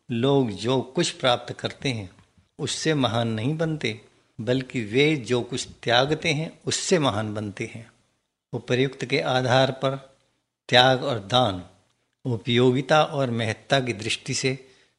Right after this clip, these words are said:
जुड़वां भाई हैं, लेकिन त्याग विवेकपूर्ण होना चाहिए और दान सुपात्र को ही दिया जाना चाहिए। आगे की पंक्तियों में किसी भारी दान की बात न करके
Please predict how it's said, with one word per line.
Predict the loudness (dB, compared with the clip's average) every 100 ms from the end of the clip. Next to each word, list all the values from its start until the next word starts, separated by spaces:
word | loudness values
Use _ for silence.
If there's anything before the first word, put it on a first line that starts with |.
| -10
जुड़वां | -4 2 4 4 4 2
भाई | 2 0 -2
हैं, | -6 -10 _ _ _ _ _ -4
लेकिन | -4 -2 -6 -2
त्याग | 4 6 4 -2 -20 _ _ _ _ _
विवेकपूर्ण | -2 2 2 0 0 2 2
होना | 2 0 0
चाहिए | 2 0 0 -8 -14 _ _ -6
और | -4 -4
दान | 0 4 4 2
सुपात्र | -2 -8 -2 -2 -2 -8
को | -6 -4 -2
ही | 0 -2
दिया | -2 -4
जाना | -2 -2 -2
चाहिए। | -2 -4 -4 -10 -14 _ _ _ _
आगे | -2 0 4 4
की | 4
पंक्तियों | 0 0 0 0 2
में | 4 2 -2 -16 _ _ _ _ -10
किसी | -2 0
भारी | 0 4 6 6 6
दान | 6 6 2
की | -2 0
बात | 2 2 0
न | 0 0
करके | 2 0 -2